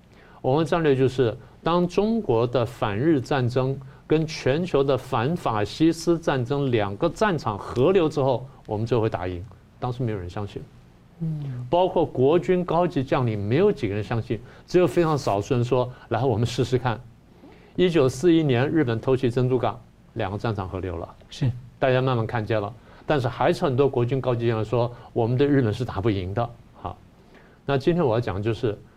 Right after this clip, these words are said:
Speaker 1: 目前的国际局势是美国看懂了中共对国际社会的威胁跟迫害，所以美国开始带头呢，开始改变国际趋势。翻成白话就是全球在美国带领下开始反中共。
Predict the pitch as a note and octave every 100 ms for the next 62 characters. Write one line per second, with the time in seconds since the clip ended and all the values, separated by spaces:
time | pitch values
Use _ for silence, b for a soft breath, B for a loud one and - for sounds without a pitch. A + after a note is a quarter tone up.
0 | b b A#3+ G3 - C#3 D3+ - B2+ C3+
1 | C3+ B2 B2+ C#3 B2 B2+ B2 B2+ A#2+ A#2
2 | C3+ D3+ D3+ - E3+ C#3 G2+ A2+ A#2+ D#3
3 | E3+ F3 D3 C3 C#3 C3 A#2+ C3+ C#3+ C#3+
4 | - C#3 A#2+ A2 A2+ B2 D3 D#3 D#3 B2+
5 | G#2+ B B C#3 B2+ - A#2 A2+ G#2+ -
6 | B - D#3 C#3+ A#2+ B2 D3 D3+ C3 B2+
7 | D3 C3 A#2 G#2+ G2+ B - B2 A#2+ A2+
8 | G#2+ A#2+ A2+ A2 A2+ A2 A2+ - A#2+ -
9 | - - - b b b b b b -
10 | - E3+ F#3 D#3+ C#3 B2+ C3+ C3+ C3 A#2+
11 | B2 - C#3+ F3+ C#3+ C#3+ E3 D3 B2+ G#2
12 | G#2 A#2+ C3 C3 D3+ A2+ G#2+ C#3 A#2+ B2
13 | B2 B2 B2 A2 G2 C3 B2+ C3+